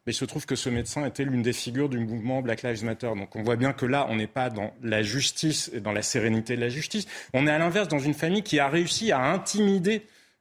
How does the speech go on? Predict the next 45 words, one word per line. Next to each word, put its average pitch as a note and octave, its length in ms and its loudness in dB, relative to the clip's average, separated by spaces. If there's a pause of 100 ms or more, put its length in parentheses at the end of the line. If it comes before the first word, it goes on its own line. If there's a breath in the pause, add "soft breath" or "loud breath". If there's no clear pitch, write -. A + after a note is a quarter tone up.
(120)
la C3+ 120 2
République, C#3+ 560 -2
parce A#2 160 -2
que D3 100 -2
c'est F#3 140 -2
de - 60 -10
ça A3+ 140 0
dont D#3 120 0
il - 140 -4
s'agit. D3 300 0
Que G#3+ 140 2
cette A3 220 0
famille F3 320 4
demande C3 360 4
justice C3+ 600 -4
et A2+ 80 0
demande A#2+ 320 2
à A2+ 60 0
ce - 80 -4
que - 80 -2
la A2 80 2
lumière A2+ 320 0
soit A2 180 -4
faite, - 180 -2 (380 loud breath)
évidemment F3+ 680 2 (260 loud breath)
qu'on C3 120 2
peut C#3 120 0
le C3 120 4
comprendre. B2+ 420 0
Mais C3+ 120 4
quel F#3+ 200 2
est F#3+ 80 4
le E3+ 140 2
sens E3 340 0
que C3 120 -2
des, A#2+ 140 2
des B2 360 -4
parlementaires, D#3 640 0
encore A#2 240 -2
une A#2 60 -2
fois, D#3 200 -4
s'associent D#3 760 -2 (120)
à A#2 80 2
cette - 400 -4
démarche-là ? A#2 1000 -2